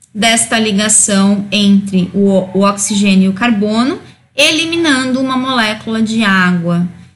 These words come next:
E aí nós vamos ter a formação do carbocátion. Uma vez que esse carbocátion se formou, vai ser eliminado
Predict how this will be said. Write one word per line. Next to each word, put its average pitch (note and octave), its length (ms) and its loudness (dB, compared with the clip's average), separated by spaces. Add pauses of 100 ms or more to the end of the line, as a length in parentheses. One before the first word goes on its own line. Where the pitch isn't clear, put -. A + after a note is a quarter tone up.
(140)
E G#3+ 140 -2
aí G#3 280 2
nós B3+ 220 -2
vamos A3 300 0
ter A3 220 -2
a G#3 100 -2
formação G#3+ 960 0
do C#4 140 -2
carbocátion. G3+ 880 -6 (760)
Uma F4 260 2
vez C4 280 0
que B3+ 80 -4
esse A#3+ 200 -2
carbocátion G3+ 960 0
se F#3+ 180 -4
formou, C4 680 0 (440)
vai D#4 160 2
ser D#4 540 0
eliminado C#4+ 1160 0